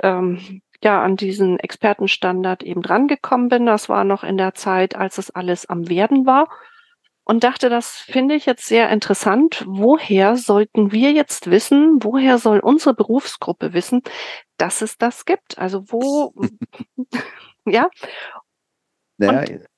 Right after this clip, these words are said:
Speaker 1: Und das
Speaker 2: also
Speaker 1: fand
Speaker 2: ich
Speaker 1: ich,
Speaker 2: muss,
Speaker 1: ähm, ja.
Speaker 2: ich muss da erst noch mal ein-, eingrätschen. Ähm,
Speaker 1: Mhm.
Speaker 2: der Passus der Interdisziplinarität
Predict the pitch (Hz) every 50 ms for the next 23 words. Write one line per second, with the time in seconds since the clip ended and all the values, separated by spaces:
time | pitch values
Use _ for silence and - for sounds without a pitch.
0 | _ _ 247 220 240 _ - 240 233 - - - - 254 247 123 - 139 147 139
1 | - 120 233 233 233 - 240 233 233 226 214 220 247 285 _ _ _ _ _ _
2 | _ _ _ - 131 120 104 127 127 - - 123 113 117 123 - - 123 117 113
3 | 113 - - 117 123 131 - - 113 120 135 143 120 139 110 101 101 - - -
4 | 117 117 127 131 - - - 113 107 107 107 110 123 120 107 277 311 339 339 -
5 | 190 190 _ _ - 110 110 104 104 107 104 101 101 - - 131 - - 135 123
6 | - - 104 - - 120 131 147 - 131 123 117 - - - - 113 - - -
7 | 107 104 104 104 104 107 98 - - 104 107 110 - - -